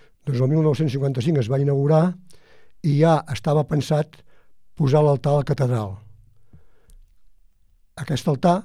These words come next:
doncs, va ser el primer altar de tots els laterals que hi ha avui en dia, dels reconstituïts, clar. I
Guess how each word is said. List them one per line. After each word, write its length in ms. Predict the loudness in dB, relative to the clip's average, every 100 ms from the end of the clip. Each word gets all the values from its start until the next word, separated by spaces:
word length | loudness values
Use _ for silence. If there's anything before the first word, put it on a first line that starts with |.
| -8 -20 -20 -20 -20 -20 -20 -12
doncs, 460 | -6 -4 -4 -8 -14
va 180 | -6 -4
ser 300 | 0 0 -2 -8
el 140 | -8
primer 300 | -2 0 2 0 -2
altar 380 | -6 -6 -4 -4 -6 -20 -20 -20 -20 -16
de 160 | -6 -4 0
tots 220 | 0 2
els 140 | 0 0
laterals 380 | -2 -2 -4 -4
que 120 | -2
hi 40 | 0
ha 60 |
avui 160 | 2 2
en 120 | 0
dia, 180 | -2 -6 -8 -14 -20 -20 -20 -20 -20 -12
dels 140 | -10 -8
reconstituïts, 720 | -8 -8 -8 -8 -4 -4 -4
clar. 220 | -6 -6 -8 -16 -20 -20 -20 -20 -20 _ _ _ _ _ _ _ _ _ 0
I 240 | 2 2